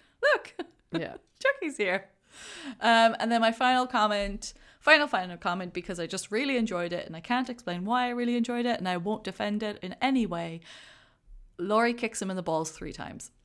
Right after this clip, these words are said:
Speaker 1: <laughs>
Speaker 2: Yeah.
Speaker 1: Throughout the movie, three times.
Speaker 2: That would be sexual assault these days.
Speaker 1: <laughs>
Speaker 2: I guess it
Speaker 1: She's
Speaker 2: was those
Speaker 1: fighting
Speaker 2: days
Speaker 1: him off,
Speaker 2: too.
Speaker 1: though.
Speaker 2: His what?
Speaker 1: They're fighting.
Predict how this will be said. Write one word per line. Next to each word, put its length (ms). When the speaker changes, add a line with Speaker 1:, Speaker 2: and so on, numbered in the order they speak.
Speaker 1:
<laughs> 100
Speaker 2:
Yeah. 480
Speaker 1:
Throughout 280
the 60
movie, 300
three 220
times. 460
Speaker 2:
That 180
would 140
be 140
sexual 500
assault 480
these 300
days. 560
Speaker 1:
<laughs> 100
Speaker 2:
I 100
guess 160
it 100
Speaker 1:
She's 40
Speaker 2:
was 120
those 80
Speaker 1:
fighting 240
Speaker 2:
days 160
Speaker 1:
him 80
off, 160
Speaker 2:
too. 140
Speaker 1:
though. 320
Speaker 2:
His 260
what? 320
Speaker 1:
They're 140
fighting. 540